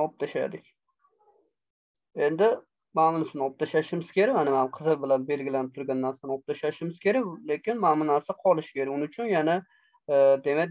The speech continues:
discard deb olib tashlaymiz. Discard qulayroq, demak, discard sifatida buni tanlaymiz va boundary sifatida mana buni tanlaymiz. Chiqindilarni tanlab chiqamiz yana. Hammasini tanlaymiz. Bunaqa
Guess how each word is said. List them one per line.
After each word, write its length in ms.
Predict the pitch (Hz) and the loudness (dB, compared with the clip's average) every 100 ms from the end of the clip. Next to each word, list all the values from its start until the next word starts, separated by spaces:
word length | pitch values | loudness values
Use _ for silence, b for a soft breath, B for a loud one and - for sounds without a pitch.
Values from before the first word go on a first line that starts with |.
| 151 | -6
discard 520 | 165 - 170 147 139 _ _ _ - | -18 -4 2 2 2 _ _ _ -8
deb 140 | 135 _ | -8 _
olib 220 | - - _ | -8 -8 _
tashlaymiz. 440 | 143 139 147 185 262 | -4 -4 -6 -6 -4
Discard 380 | 196 185 165 151 - | -6 0 2 2 0
qulayroq, 380 | 147 147 160 233 180 | -2 0 2 2 0
demak, 280 | 151 151 - _ _ - | -4 -4 -6 _ _ -16
discard 400 | - - 160 156 | -8 2 2 2
sifatida 360 | - 147 - 147 | -2 -6 -6 -6
buni 200 | 143 139 | -4 0
tanlaymiz 540 | 143 139 147 165 262 269 _ _ _ _ _ - | 2 2 2 -2 -4 -8 _ _ _ _ _ -2
va 220 | 143 147 180 202 160 | 4 6 6 4 4
boundary 460 | 151 156 156 156 | 4 4 0 -4
sifatida 520 | 156 - 147 160 208 | -4 -6 -6 0 2
mana 220 | 240 170 147 | 4 2 0
buni 200 | 143 135 | -2 0
tanlaymiz. 420 | 139 139 180 262 | 0 0 -4 -8
Chiqindilarni 680 | - - 160 143 135 135 135 135 | -14 -4 2 4 4 4 2 0
tanlab 260 | 139 139 139 | 0 0 -4
chiqamiz 340 | - 160 165 175 | -6 -4 -4 -2
yana. 180 | 185 240 262 _ _ _ _ _ _ - | -2 -2 -6 _ _ _ _ _ _ -10
Hammasini 500 | 143 143 - 139 135 | -8 -8 -8 -10 -4
tanlaymiz. 540 | 147 143 160 190 240 _ | -4 -2 -4 -6 -8 _
Bunaqa 400 | 151 151 151 156 | -12 -10 -8 -4